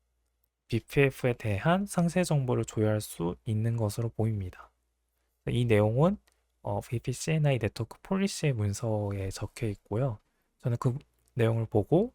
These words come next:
어, 이 명령을 한번 사용해 봤어요. 그랬더니 네트워크 폴리시에 매핑되는 파드 정보들이 보이는 것 같아요. 그런데, 어, 여기서 엔지닉스 파드가 지금 사라져 있는 것처럼 보이죠?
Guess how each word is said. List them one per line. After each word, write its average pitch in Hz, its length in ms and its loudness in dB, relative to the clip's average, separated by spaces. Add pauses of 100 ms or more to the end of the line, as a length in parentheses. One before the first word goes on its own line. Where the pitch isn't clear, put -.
(120)
어, 104 440 -6 (320)
이 110 80 -6
명령을 113 360 0
한번 147 140 2
사용해 185 360 2
봤어요. 117 560 0 (760)
그랬더니 117 920 -2 (1080)
네트워크 139 380 2
폴리시에 190 540 2
매핑되는 120 760 0
파드 - 380 -2
정보들이 107 800 -2
보이는 139 340 4
것 104 100 -2
같아요. 92 360 -8 (120)
그런데, 113 560 -2 (840)
어, 101 400 0 (100)
여기서 127 540 4
엔지닉스 135 1080 2
파드가 117 720 0
지금 101 520 -6
사라져 147 800 2
있는 107 220 0
것처럼 110 280 0
보이죠? 104 420 -2